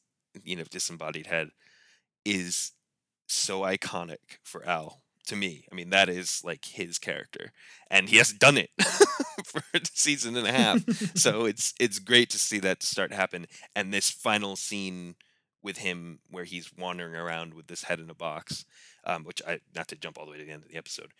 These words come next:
Speaker 1: but that to me is, is, uh, you know, is, is classic Al Swearingen.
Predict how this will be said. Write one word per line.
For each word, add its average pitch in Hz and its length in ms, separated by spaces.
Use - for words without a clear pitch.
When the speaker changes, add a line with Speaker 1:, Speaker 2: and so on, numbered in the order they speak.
Speaker 1:
but 90 100
that 95 240
to - 100
me 85 200
is, 78 320
is, 85 160
uh, 73 140
you 85 120
know, 76 220
is, - 320
is - 380
classic - 600
Al 76 140
Swearingen. 67 500